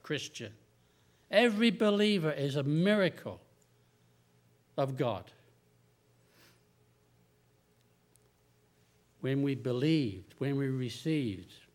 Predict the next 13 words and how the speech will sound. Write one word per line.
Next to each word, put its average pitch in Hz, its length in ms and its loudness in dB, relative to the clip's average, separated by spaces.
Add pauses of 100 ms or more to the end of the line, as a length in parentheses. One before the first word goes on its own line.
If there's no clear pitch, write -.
(160)
we 143 120 0
were 151 180 2
delivered 151 600 2
from 135 300 -2
spiritual 165 1000 -2 (300)
death. 139 380 2 (260)
We 196 160 2
were 180 180 6
dead. 165 600 4 (580)
We 151 140 0
were 160 140 0
spiritually 185 680 0
dead 143 460 2